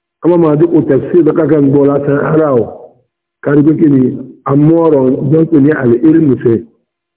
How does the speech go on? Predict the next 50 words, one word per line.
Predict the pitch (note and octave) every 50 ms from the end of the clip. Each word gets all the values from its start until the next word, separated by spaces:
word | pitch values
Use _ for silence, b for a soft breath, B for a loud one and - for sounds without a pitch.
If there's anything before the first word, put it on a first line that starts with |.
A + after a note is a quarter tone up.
| _ _
Ìmọ̀ | C3+ C3+ C3 C3 C3
al-ilmu | C3 B2+ C3 C3 B2+ C#3 E3 E3 D#3+ D#3 D#3
an | - C#3+ C3+ B2
tasma'u. | C3 - C3+ - C3+ C#3+ C#3 D3+ D3+ D3 C3 A#2+ G#2 F#2+ - - -
Ó | - D3
náà | E3 D#3
ní | C#3
bá | C#3 D3+ -
a | C3+
ká | - D3 D3
gbọ́ | C3+ C#3 C#3
bá | C#3 D3+
a | C#3 C3
ti | - C#3
ń | C3 C3
gbọ́ | B2+ C3+ B2
yìí. | G#2 - - - - _ _ _ _ _ _ _ _ _ _ _ _ _ _ _ _
Àwọn | A#2 C3 C#3 C#3 C3+ C#3
step | - F#3 F#3 E3
tí | F3 F#3 F3
wọ́n | E3 D#3 D3
máa | C#3 C3+
gbé | C3 D3 D3+
náà | D#3 C#3+ B2+
nù. | A#2+ G#2+ - A2+ A2 -
Al-ilmu | - B2 C3 B2+ - E3+ E3+ E3+ E3+ F3 F3+ F#3+ G#3 - - - - - - - _ _ _ -
an | F#3 F3+ F3
tasma'u. | - - D3+ C3+ C#3+ C#3+ C#3 C#3 C#3 B2+ A2+ G2+ F#2+ - - - _ _ _ _ _ _ _ _ _
Ó |
náà | - E3 D#3+
ní | C#3+
ká | - D#3
gbọ́ | C#3+ C3+ D3+ D3 D3 D3 - - - - - - _
bá | - D3+
a | C#3+
ti | B2 C3 B2+
ń | C3 B2
gbọ́ | B2 A2+ G#2+
yìí. | F#2+ - _ _ _ _ _ _ _ _ _ _ _ _ _ _ _ _ _ _ _ _ _ _
وأن | B2+ C3+ C3+ C3 B2+ C3 D3+ C#3+ C#3 C3+
تأوا | C#3 F#3 F#3 F#3 F3 E3+ E3 D#3+
ما | D3+ D3+ D3 C#3+ C#3+
تسمعون. | C3+ C#3 C#3 B2+ C3+ C#3+ C#3 C3+ B2+ B2+ D3 D#3 D3+ C3 A#2
Kí | A2+ - - D3 F3+ F3+
a | D#3+
máa | D#3 D#3 D3+ D#3 D#3+
gbọ́rọ̀ | D3 D#3+ E3+ E3 D#3
Ọlọ́run | D3 D3 D3+ D3 C3+
bá | C3 C3
láta, | C#3 C#3+ C3+ D3